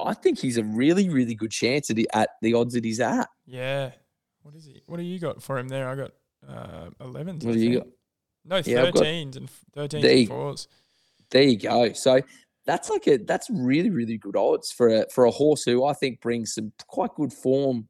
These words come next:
Speaker 1: coming over from, from here, from the, the eastern sides.
Speaker 2: Yeah, wow. That's
Speaker 1: And
Speaker 2: good
Speaker 1: if,
Speaker 2: to
Speaker 1: if I
Speaker 2: hear. I've, uh,
Speaker 1: Yeah, so
Speaker 2: haven't been on him for a while, not since that first, uh, that first sort of prep of his here.
Speaker 1: Yeah, so I,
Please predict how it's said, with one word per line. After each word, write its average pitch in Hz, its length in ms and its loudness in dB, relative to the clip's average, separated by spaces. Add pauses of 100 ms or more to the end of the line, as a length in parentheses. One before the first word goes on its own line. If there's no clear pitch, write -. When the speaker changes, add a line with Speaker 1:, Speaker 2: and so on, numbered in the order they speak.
(100)
Speaker 1:
coming 120 260 -2
over 113 180 -2
from, 110 420 -4 (520)
from 113 160 -2
here, 117 160 0
from 110 220 -2
the, 110 200 0
the 110 120 2
eastern 131 400 2
sides. 90 480 2 (340)
Speaker 2:
Yeah, 139 260 -8
wow. - 460 -8 (600)
That's - 200 -2
Speaker 1:
And 139 80 8
Speaker 2:
good 247 80 4
Speaker 1:
if, 214 60 -4 (100)
Speaker 2:
to 196 60 6
Speaker 1:
if 127 80 4
I 147 40 6
Speaker 2:
hear. 220 180 4 (500)
I've, 156 200 -6
uh, 165 140 0
Speaker 1:
Yeah, 160 220 2
so 175 220 2 (300)
Speaker 2:
haven't 214 220 -8
been 226 120 -4
on 208 100 -2
him 214 80 -4
for 190 120 -6
a 175 80 -2
while, 165 260 0
not 175 180 -6
since 185 180 -8
that - 220 -6
first, 147 520 -6
uh, 131 440 -4 (1080)
that - 180 -12
first 139 300 -6
sort 202 140 -6
of 139 80 -8
prep 123 200 -10
of 123 80 -12
his 113 220 -12
here. 113 260 -10 (760)
Speaker 1:
Yeah, 147 280 2
so 156 240 0
I, 190 100 2